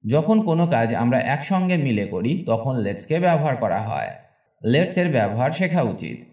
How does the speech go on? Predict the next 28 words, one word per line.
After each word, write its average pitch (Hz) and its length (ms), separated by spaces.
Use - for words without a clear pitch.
কারণ 135 260
স্পোকেন 170 400
ইংলিশে 123 420
এটি 123 300
বারবার 135 480
ব্যবহার 117 420
হয়। 92 320
লেট 147 320
এবং 160 260
লেটস 131 300
এর 160 100
ব্যবহার 127 380
নিয়ে 82 240
একটি 120 260
ভিডিও 117 340
দেওয়া 135 300
আছে, 82 380
দেখে 120 240
নিতে 98 220
পারেন। - 340
নীরবতা 139 600
ভাঙো। 151 440
নীরবতা 202 500
ইংরেজি 120 680
সাইলেন্স। 82 680
Break 113 240
the 127 100
silence। 156 680